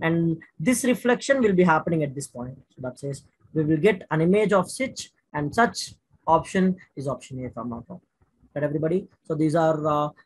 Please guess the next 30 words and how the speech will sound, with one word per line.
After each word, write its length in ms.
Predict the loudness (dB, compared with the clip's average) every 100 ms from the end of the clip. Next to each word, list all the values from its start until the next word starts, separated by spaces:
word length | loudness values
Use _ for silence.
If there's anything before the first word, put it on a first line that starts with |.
| -8
uh, 100 | -4
visual 320 | -2 2 4
reasoning 360 | 4 4 2 0
questions. 460 | 2 2 0 -2
So 80 | -2
you 80 | -2
need 160 | -2 -2
to 80 |
be 60 | 0
very 220 | 2 2
careful 540 | 2 -2 -2 -2 -2 -2 -8 -8
when 120 | -6
answering 380 | -6 -6 -8 -10
such 240 | -12 -14
questions, 340 | -14 -12 -14
my 100 | -12
dears. 360 | -12 -14 -16 -20 _ _ _ _ _
Right? 200 | -10 -10
So 140 | -10 -6
that 160 | -4
says 160 | -4 -6
option 280 | -6 -6 0
A 20 |
is 140 | 0 2
the 80 |
only 220 | 0 -2 -2
possibility 680 | -6 -12 -12 -12 -6 -6 -8 _
for 160 | -2 -2
this 260 | 2 0 0
question. 400 | -10 -10 -12